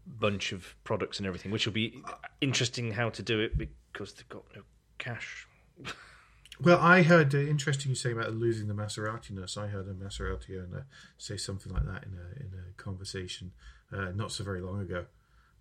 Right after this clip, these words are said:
Speaker 2: either. That, yeah, the trouble with Maserati was they really weren't being Maserati-like, and the, the way that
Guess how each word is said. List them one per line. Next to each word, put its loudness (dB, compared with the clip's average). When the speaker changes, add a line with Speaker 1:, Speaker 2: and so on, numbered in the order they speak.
Speaker 2:
either. -6
That, -6
yeah, 2
the -4
trouble 0
with -6
Maserati -4
was -8
they -4
really -6
weren't -6
being -4
Maserati-like, 2
and 4
the, 0
the 0
way 0
that -2